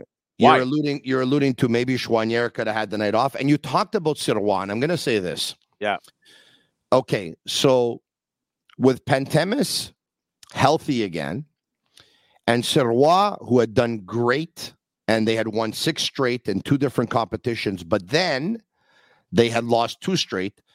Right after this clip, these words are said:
Speaker 1: There was an opportunity to go with Pantemis yesterday, but the reason why I think they went with Sirois yesterday, and the reason why I think they went with Camacho yesterday,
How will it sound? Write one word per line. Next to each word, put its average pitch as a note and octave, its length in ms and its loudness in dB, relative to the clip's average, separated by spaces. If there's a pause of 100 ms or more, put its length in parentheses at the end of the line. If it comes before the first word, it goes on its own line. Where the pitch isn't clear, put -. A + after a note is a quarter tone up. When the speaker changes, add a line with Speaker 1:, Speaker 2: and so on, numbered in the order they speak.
(400)
Speaker 1:
There B2 200 4
was D#3 300 2
an F3+ 120 0
opportunity D3 600 -2
to B2 140 -6
go A#2 160 0
with A2+ 180 -2
Pantemis G2+ 680 -4
yesterday, D#2 460 -6 (300)
but C3 300 2 (1040)
the A2+ 120 6
reason G3 360 2
why F#3 160 4
I D3 60 0
think C#3+ 240 -8
they C3 80 0
went B2 200 -2
with A#2+ 120 -4
Sirois A2 440 0
yesterday, D#2+ 600 -6
and G2 100 -2
the F#2+ 80 2
reason A#2+ 360 0
why A2+ 320 0
I G#2 80 -4
think F#2+ 180 -8
they G#2+ 100 -2
went G2 220 -4
with G2+ 180 -4
Camacho G2 440 -4
yesterday, D#2+ 560 -6